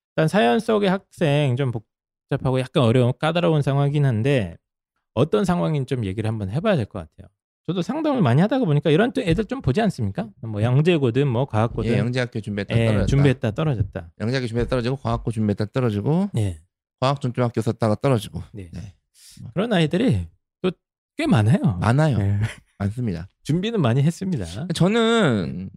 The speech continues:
Speaker 2: 잘 모르겠어요. 제가 영재학교 준비를 안 해보고 제가 영재가 아니라서 잘 모르겠는데.
Speaker 1: 영재일 수도 있을 것 같아요. 펜타키
Speaker 2: 저는
Speaker 1: 선생님.
Speaker 2: 이제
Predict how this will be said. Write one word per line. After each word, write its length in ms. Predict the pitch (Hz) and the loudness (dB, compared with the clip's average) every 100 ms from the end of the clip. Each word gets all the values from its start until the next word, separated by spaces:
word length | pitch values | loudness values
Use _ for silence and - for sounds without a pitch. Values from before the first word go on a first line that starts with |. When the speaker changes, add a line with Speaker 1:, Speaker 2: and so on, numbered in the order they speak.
| - - | -16 -8
Speaker 2:
잘 140 | 180 196 | 0 4
모르겠어요. 460 | 123 196 226 131 107 | 4 4 2 2 2
제가 160 | 151 | 2
영재학교 400 | 101 135 185 165 | 2 4 2 2
준비를 300 | 135 123 147 | 0 0 2
안 100 | 104 120 | 2 2
해보고 220 | 135 127 | 2 2
제가 140 | 120 | 2
영재가 300 | 90 113 156 | 2 2 2
아니라서 300 | 104 123 123 | 2 2 2
잘 140 | 117 110 | 2 2
모르겠는데. 680 | 92 107 107 90 87 120 95 | 4 4 4 2 2 2 2
Speaker 1:
영재일 340 | 127 196 226 226 | 2 2 0 -2
수도 180 | - | 0
있을 200 | 127 - | -2 -2
것 100 | - | -2
같아요. 300 | 160 - 165 120 | -2 0 0 0
펜타키 240 | 131 147 | 0 2
Speaker 2:
저는 260 | 127 190 233 | 4 4 4
Speaker 1:
선생님. 280 | 214 151 131 | 2 0 2
Speaker 2:
이제 540 | 139 127 113 92 73 | 2 4 2 2 -2